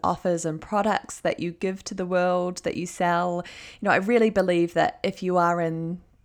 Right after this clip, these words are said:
you know, if it is your soul's work, then this is just a non-thing, <laughs> you know? This, you will absolutely have so much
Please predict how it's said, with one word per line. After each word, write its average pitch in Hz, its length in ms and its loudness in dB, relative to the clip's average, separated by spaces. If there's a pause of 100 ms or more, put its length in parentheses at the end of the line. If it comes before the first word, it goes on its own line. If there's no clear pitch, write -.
(200)
you 208 60 0
know, 156 100 2
if 214 220 0
it 185 100 2
is 226 200 0
your 170 120 2
soul's 170 440 0
work, - 400 0
then 196 180 0
this 196 220 -4
is 185 120 -8
just - 360 -4
a 165 80 0
non-thing, 160 880 -2 (220)
<laughs> - 200 -18
you 240 160 4
know? 208 260 2 (300)
This, 214 460 -4
you 220 240 2
will 180 440 2 (120)
absolutely 175 1080 2 (280)
have 170 460 2
so - 380 2
much - 400 -2